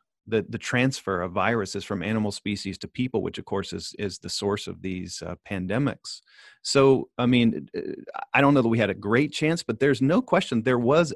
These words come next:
a chance to prevent the thing in its entirety. That's, that's part one. Part two, I think it's important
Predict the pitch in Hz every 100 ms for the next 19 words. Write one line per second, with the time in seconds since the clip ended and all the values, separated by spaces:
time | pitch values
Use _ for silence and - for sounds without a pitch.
0 | - 151 165 - 151 147 - - - 117
1 | 117 120 - - 113 110 80 _ 113 107
2 | 87 85 110 110 92 - - 110 - 117
3 | 113 _ 113 - 98 107 87 - _ -
4 | - - _ _ - 196 - - 220 269
5 | 165 139 - _ _ _ _ 143 147 190
6 | 208 - 139 131 151 151 110 120